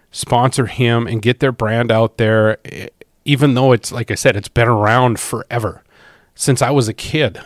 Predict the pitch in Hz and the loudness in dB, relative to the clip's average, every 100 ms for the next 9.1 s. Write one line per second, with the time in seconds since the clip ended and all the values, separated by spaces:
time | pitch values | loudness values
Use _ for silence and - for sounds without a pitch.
0 | - 165 139 110 135 131 117 120 120 127 | -2 0 0 0 2 2 2 0 0 0
1 | 110 - 123 117 107 - - 143 113 - | 0 2 2 2 -4 -8 -2 0 0 -2
2 | - _ - 113 117 113 - - 143 151 | -14 _ -10 -6 -4 -4 -4 -2 0 0
3 | 110 104 117 113 110 - 117 - 113 107 | 0 -2 -2 -4 -4 -4 -6 -4 -4 -2
4 | 101 113 113 110 - _ - - 113 - | 0 0 0 -2 -8 _ -14 -4 -4 0
5 | 127 123 - _ - - - - _ _ | 0 0 -6 _ -20 -16 -16 -16 _ _
6 | _ _ _ - 127 123 120 107 - - | _ _ _ -4 0 2 2 -2 -8 -20
7 | - _ _ _ _ _ _ _ _ - | -20 _ _ _ _ _ _ _ _ -16
8 | 120 95 127 175 135 180 123 147 160 98 | -10 -2 0 2 4 4 4 2 0 -4